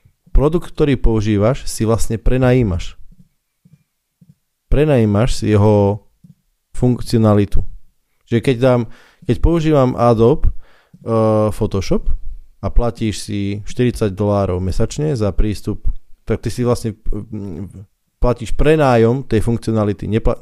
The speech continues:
ty ne-, nevlastníš ten software. A to je taký nezvyk, ktorý máme. My sme boli vždycky zvyknutí na to, že keď si kúpiš auto, tak ho máš. Keď si kúpiš software, tak ho máš, môžem ho dať Ferimu, lebo proste on ho potrebuje. Alebo ho môžem mu predať.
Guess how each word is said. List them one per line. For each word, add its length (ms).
ty 160
ne-, 160
nevlastníš 500
ten 140
software. 480
A 100
to 80
je 80
taký 200
nezvyk, 360
ktorý 260
máme. 220
My 140
sme 160
boli 100
vždycky 240
zvyknutí 300
na 80
to, 100
že 60
keď 120
si 80
kúpiš 280
auto, 280
tak 160
ho 80
máš. 300
Keď 140
si 100
kúpiš 280
software, 380
tak 140
ho 80
máš, 220
môžem 200
ho 80
dať 160
Ferimu, 520
lebo 280
proste 300
on 100
ho 80
potrebuje. 560
Alebo 240
ho 80
môžem 220
mu 100
predať. 460